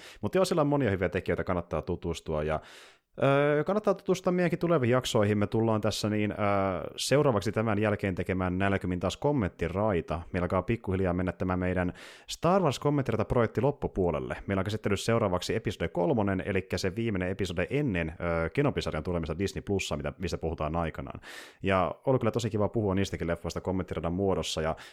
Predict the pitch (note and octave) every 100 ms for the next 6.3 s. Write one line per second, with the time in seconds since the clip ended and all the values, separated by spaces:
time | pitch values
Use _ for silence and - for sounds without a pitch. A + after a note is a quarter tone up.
0 | - F2 F2 A#2+ B2 G#2+ G2+ G2+ F#2+ F#2+
1 | - G#2 - F#2+ F2 F2+ - F2 - F2
2 | G2 F#2+ F#2 - G2 G#2 F#2+ F#2+ F2+ F#2
3 | F#2 F#2 F2+ G2+ A#2 - F2+ G2 B2 G#2+
4 | F#2+ E2+ F2+ - F#2 F#2 F#2+ F2+ F#2 F2
5 | F2+ E2+ F2 F#2+ F2+ E2+ - E2+ B2+ A2+
6 | D#2+ F2